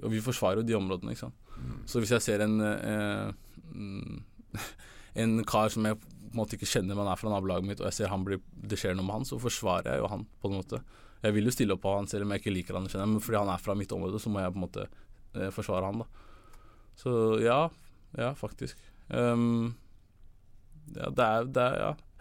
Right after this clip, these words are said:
Speaker 1: Jeg tror også at mye av det kriminelle vi gjør, er kun på grunn av vinning, ikke sant? For å kunne overleve, for å, for å få fortjeneste ut av det, da. Så hvis man hadde hatt, eh, andre måter og midler, så hadde man ikke gjort de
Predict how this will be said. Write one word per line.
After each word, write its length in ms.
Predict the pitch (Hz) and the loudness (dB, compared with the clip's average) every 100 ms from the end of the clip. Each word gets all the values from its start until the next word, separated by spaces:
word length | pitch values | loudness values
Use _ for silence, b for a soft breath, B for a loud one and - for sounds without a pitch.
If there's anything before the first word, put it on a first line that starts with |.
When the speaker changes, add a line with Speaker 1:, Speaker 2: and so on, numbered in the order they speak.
| B B B | B B B
Speaker 1:
Jeg 120 | 139 - | 2 6
tror 240 | 160 151 | 6 6
også 180 | 131 160 | 6 4
at 120 | 160 - b b b b b 160 | 2 -8 b b b b b 6
mye 260 | 175 143 | 8 8
av 80 | 135 | 8
det 100 | 135 | 6
kriminelle 400 | 147 135 127 113 120 | 4 6 6 6 6
vi 100 | 120 | 8
gjør, 200 | 131 156 - - - - - | 6 4 -10 -20 -20 -10 0
er 340 | 117 117 117 - - - | 4 4 2 -4 -16 -16
kun 340 | - - 113 107 | -4 0 2 2
på 140 | 120 | 2
grunn 140 | 110 107 | 2 4
av 120 | 110 | 4
vinning, 360 | 110 98 135 156 | 2 0 0 -2
ikke 120 | 139 | -2
sant? 140 | 127 | -8
For 220 | - 120 107 | -4 0 0
å 60 | |
kunne 200 | 107 107 | 0 -2
overleve, 320 | 101 98 101 | -2 0 -4
for 200 | 107 107 104 | -2 -2 -2
å, 40 | |
for 480 | 101 - - 101 101 | -4 -12 -2 -2 -2
å 60 | 104 | -4
få 180 | 104 95 104 104 120 | -2 -2 -2 -8 -8
fortjeneste 480 | - 113 92 - | -2 -2 -2 -2
ut 100 | 95 101 | -2 -2
av 100 | 117 | -2
det, 120 | 131 | -2
da. 320 | - - - - - | -6 -20 -20 -20 -6
Så 160 | - 113 | 0 2
hvis 160 | 113 113 | 2 2
man 140 | 113 | 4
hadde 200 | 110 107 | 4 4
hatt, 320 | 107 - - - - - - 160 | 0 -2 -12 -12 -14 -20 -18 -10
eh, 560 | 113 53 55 - - - - - - b b b - | -6 -4 -2 -4 -6 -8 -12 -20 -20 b b b 0
andre 300 | 120 107 110 | 2 4 2
måter 320 | 101 - 107 | 0 -2 -6
og 120 | 95 - | -6 -6
midler, 420 | 113 104 107 139 - - - | -6 -4 -4 -4 -8 -20 -20
så 320 | - - 117 110 | -14 -2 0 2
hadde 220 | 117 110 | 2 2
man 80 | 98 | -2
ikke 200 | 107 127 | 2 0
gjort 160 | 107 - | 0 -2
de 180 | 107 | 0